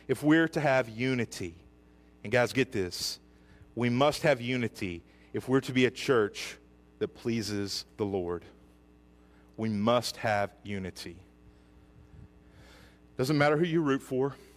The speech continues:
Doesn't matter your favorite color. Doesn't matter necessarily how you interpret one verse of Scripture versus another. Doesn't matter if you sing or if you don't like the songs. Doesn't matter if you, uh, sit in worship or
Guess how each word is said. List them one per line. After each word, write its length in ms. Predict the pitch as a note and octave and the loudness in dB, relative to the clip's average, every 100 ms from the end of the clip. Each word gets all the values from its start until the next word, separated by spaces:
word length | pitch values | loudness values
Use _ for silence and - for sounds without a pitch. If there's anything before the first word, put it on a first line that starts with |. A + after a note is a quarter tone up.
| - - - | -20 -4 0
Doesn't 220 | A#2 C3 | 0 0
matter 180 | A#2+ C3 | 2 2
your 80 | |
favorite 280 | B2 B2 A2+ | 2 0 0
color. 340 | - A2 A#2 B2 - - - _ _ - | 0 0 0 -4 -18 -20 -20 _ _ -4
Doesn't 260 | A#2+ B2+ D3 | 0 2 2
matter 380 | B2+ C#3 C3+ - | 2 4 2 0
necessarily 540 | B2+ C3+ B2+ C3+ C3 A#2 | -6 -6 0 2 4 2
how 120 | B2+ | 0
you 180 | B2+ B2+ | 0 -4
interpret 560 | A#2 - C#3 - A2+ | -4 0 0 0 -2
one 200 | A#2+ C3 | -2 0
verse 260 | A#2+ B2 - | 2 0 -2
of 80 | A#2 | -4
Scripture 360 | - B2 C3+ | -2 0 0
versus 320 | A#2 A#2 B2+ | -2 -2 -2
another. 460 | B2 B2 G2+ G2+ A#2+ - - - - | -2 0 0 -2 -4 -10 -20 -6 0
Doesn't 260 | C#3+ D#3 | 2 2
matter 320 | C#3 C#3+ C#3+ C3+ | 2 2 4 2
if 120 | - | 0
you 120 | B2 | -6
sing 500 | - - C#3+ D3+ D#3+ | -4 -2 0 0 0
or 80 | B2 | 0
if 140 | - | 0
you 60 | A#2 | -2
don't 240 | B2 C#3+ | -2 0
like 260 | C#3 C3+ - | 0 0 -2
the 80 | B2+ | -2
songs. 640 | C3+ A#2 B2+ D#3 - - - - | 0 2 0 -4 -10 -12 -14 -2
Doesn't 260 | - C#3+ D3+ | 2 2 2
matter 300 | C3+ D3 C#3+ | 2 4 4
if 180 | C3+ - | 4 0
you, 300 | C3 A#2 G#2+ - - - | -4 -4 -6 -14 -10 0
uh, 200 | A#2 A#2 | 2 2
sit 340 | - D#3 D#3+ | 2 4 2
in 200 | D3+ C3+ | 0 0
worship 500 | C3 D3 - E3+ D#3 | 2 2 2 0 2
or 180 | B2 | 0